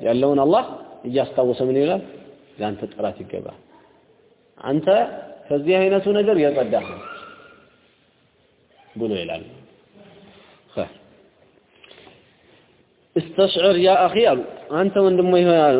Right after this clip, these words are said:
ይሰማህ። وأنت تصلي أنك عند قراءة الفاتحة تنجي الله. አላህን እያናገርክ መሆኑ ይሰማህ። قراءة الفاتحة ስትቀራ እየሰገድክ። وأنك عند السجود تقرب من الله عز وجل. እ፣ ስጁድ ላይ ስትሆን ደግሞ ከአላህ ስብሐነሁ ወተዓላ መቅረብህ ይሰማህ።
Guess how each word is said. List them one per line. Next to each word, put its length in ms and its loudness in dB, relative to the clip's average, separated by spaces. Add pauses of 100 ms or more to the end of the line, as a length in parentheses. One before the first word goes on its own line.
ይሰማህ። 680 2
وأنت 400 4
تصلي 420 0
أنك 380 0
عند 260 2
قراءة 360 4
الفاتحة 480 4
تنجي 420 -2
الله. 220 -4 (760)
አላህን 340 2
እያናገርክ 640 2
መሆኑ 340 2 (120)
ይሰማህ። 480 2
قراءة 320 2
الفاتحة 500 2
ስትቀራ 440 -2
እየሰገድክ። 540 -4
وأنك 480 0
عند 220 2
السجود 400 0 (560)
تقرب 420 4
من 180 0
الله 200 0
عز 180 -6
وجل. 280 -10 (680)
እ፣ 80 0 (220)
ስጁድ 260 2
ላይ 140 4
ስትሆን 320 0
ደግሞ 160 2
ከአላህ 300 4
ስብሐነሁ 240 -4
ወተዓላ 260 2 (140)
መቅረብህ 500 0
ይሰማህ። 480 -6